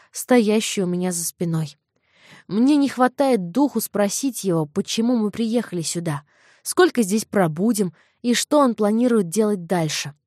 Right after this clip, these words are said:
Как будто я вросла в нагревшийся бетон, обжигающий стопы. Покусываю нижнюю губу и жду, что муж со мной заговорит, проинструктирует — скажет хоть что-то.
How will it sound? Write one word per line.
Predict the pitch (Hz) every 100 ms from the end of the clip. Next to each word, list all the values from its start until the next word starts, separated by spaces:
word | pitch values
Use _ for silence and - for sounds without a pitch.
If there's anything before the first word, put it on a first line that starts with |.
| _ _ _ _ _ _ -
Как | 247 202
будто | 254 - -
я | 226 226 214
вросла | 220 214 262 262
в |
нагревшийся | 196 185 202 202 214 190 202
бетон, | 170 170 - 233 196
обжигающий | 165 160 170 190 180 - 175
стопы. | 151 - 160 180 156 147 _ _ _ _ _ _
Покусываю | 285 294 415 381 294 262 254
нижнюю | 285 247 247 233
губу | 208 202 302 277 _ _ -
и | 254
жду, | 214 254 320
что | - 226
муж | 214 262 -
со | 214
мной | 202 220
заговорит, | 196 196 185 190 196 247 - _ _ -
проинструктирует — | 311 302 - 220 202 - 220 247 226 185 - _ _
скажет | - - 294 311 226 -
хоть | 226 -
что-то. | - 220 190 175